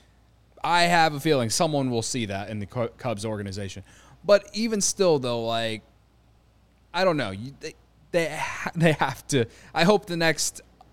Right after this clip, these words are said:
hundred and fifty plus games or whatever are at least a little bit more respectable than that, because that, for a big market team like the Chicago Cubs,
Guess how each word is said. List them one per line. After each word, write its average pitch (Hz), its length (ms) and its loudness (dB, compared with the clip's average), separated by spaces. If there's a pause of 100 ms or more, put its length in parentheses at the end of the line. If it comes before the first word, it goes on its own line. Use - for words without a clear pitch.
(100)
hundred 170 540 0
and 120 320 -2
fifty - 520 -2
plus 143 320 0
games 139 300 0
or 123 120 0
whatever 110 520 0 (440)
are 127 200 0
at 120 140 -4
least 127 600 -2
a 120 100 -4
little 147 400 -2
bit 147 180 2
more 131 220 0
respectable 113 680 -4
than 98 180 -8
that, 95 280 -10
because 110 360 -10
that, 123 540 0 (520)
for 120 360 0
a 107 60 -2
big 107 400 0
market 135 380 0
team 120 320 -4
like 110 400 -6
the 123 220 -4
Chicago 117 580 -6
Cubs, 98 500 -8